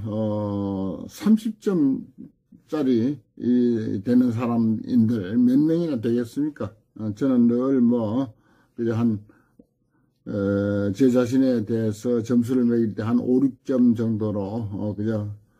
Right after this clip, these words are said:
그렇게 평가합니다. 음. 언제나, 어, 어, 단점 투성이죠. 어, 실수 투성이고, 어, 알면서도 또 제대로 고치지도 못하고,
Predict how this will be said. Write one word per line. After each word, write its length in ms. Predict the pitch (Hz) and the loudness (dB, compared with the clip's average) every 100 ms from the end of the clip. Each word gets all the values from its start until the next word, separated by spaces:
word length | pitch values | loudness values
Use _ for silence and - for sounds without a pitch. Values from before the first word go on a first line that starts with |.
| _ | _
그렇게 360 | 139 117 120 - | -4 -2 -4 -2
평가합니다. 800 | 127 113 107 104 110 110 101 - _ - | -4 -2 -2 0 0 -2 -10 -14 _ -10
음. 240 | 101 90 - _ _ _ _ _ _ _ _ - - _ - | -8 -8 -14 _ _ _ _ _ _ _ _ -20 -20 _ -4
언제나, 640 | 120 135 135 127 107 117 104 | 4 4 4 2 -2 -6 -8
어, 760 | 113 110 104 104 98 95 92 87 _ _ _ _ _ - | -8 -6 -6 -4 -6 -6 -6 -10 _ _ _ _ _ -16
어, 200 | 98 - | -14 -2
단점 460 | 127 143 151 117 | 2 2 2 -2
투성이죠. 720 | - 151 160 170 147 90 101 - _ | 0 -2 2 2 0 -2 -8 -10 _
어, 240 | 98 101 101 | -8 -6 -6
실수 440 | - 175 - 170 | 0 0 2 -2
투성이고, 640 | - 170 180 160 117 113 113 _ _ | -2 -2 0 0 -2 -6 -10 _ _
어, 320 | 107 107 110 - _ _ _ - | -8 -6 -8 -12 _ _ _ -6
알면서도 760 | 131 156 156 139 131 131 113 | 2 4 6 4 2 -2 -2
또 220 | 131 113 110 | -2 -2 0
제대로 680 | 123 120 120 110 123 110 - | 0 0 0 0 -2 -6 -6
고치지도 460 | 120 - 113 104 | -6 -6 -6 -2
못하고, 720 | 98 110 117 110 98 87 98 | 0 0 -2 -4 -6 -8 -12